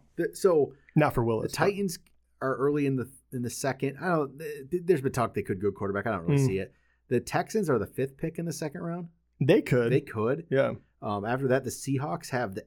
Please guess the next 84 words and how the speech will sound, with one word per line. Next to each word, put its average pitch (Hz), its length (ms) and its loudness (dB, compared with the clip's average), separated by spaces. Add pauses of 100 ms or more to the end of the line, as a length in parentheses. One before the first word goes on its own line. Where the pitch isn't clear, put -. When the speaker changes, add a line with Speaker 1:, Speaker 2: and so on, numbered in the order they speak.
Speaker 1:
eighth 123 340 -4
and 123 220 -6
ninth 135 300 -6
pick 151 180 -6
of 156 80 -6
the 143 80 -12
sec-, - 340 -10
second 165 280 -6
round. 160 180 10
Speaker 2:
Okay, 151 80 6
actually, 180 400 6
that, 143 340 2
that 185 220 6
seems 175 280 4
like 139 200 6
a, 123 280 4
a 135 120 4
very 135 320 4
good 123 240 2
spot. 113 360 2
You 127 100 0
don't 127 260 2
Speaker 1:
Yeah. 131 120 6
Speaker 2:
use 123 120 2
your 123 140 2
first 127 260 0
rounder 123 280 2
Speaker 1:
No, 202 60 8
Speaker 2:
on - 40 6
Speaker 1:
and - 100 4
they 165 60 6
Speaker 2:
them. 160 100 6
Speaker 1:
got 127 60 -4
two 151 160 2
picks 151 260 0
right 165 160 0
there. 180 300 0
That 127 160 -2
could 202 140 2
be 185 120 0
worth 113 260 0
a 104 60 0
shot 131 260 0
right 107 140 -2
there. 127 120 4
Speaker 2:
Yep. - 120 -2
Speaker 1:
Falcons 143 400 4
then 135 160 4
have 123 140 0
the 117 80 0
eleventh 127 420 2
pick 104 140 2
of 92 80 -8
the 92 60 -8
second 95 240 -4
round. 101 260 -4
Speaker 2:
You 139 140 6
should 135 180 2
Speaker 1:
They 117 60 0
Speaker 2:
really 120 200 6
Speaker 1:
could 123 120 2
go. 139 140 6
Speaker 2:
the - 40 -2
Speaker 1:
So 170 100 2
there's 208 140 12
a, 202 40 12
Speaker 2:
Falcons 143 220 6
probably 107 280 0
should. 156 100 6
Speaker 1:
there's 202 100 10
a 190 60 8
lot, 143 160 6
and 143 80 4
then 160 80 4
the 147 100 4
Lions 143 380 4
have 139 100 0
the 151 80 2
fourteenth 135 500 2
pick 107 160 0
of 92 60 -2
the 87 80 -4
second 90 240 -8
round. 76 160 -10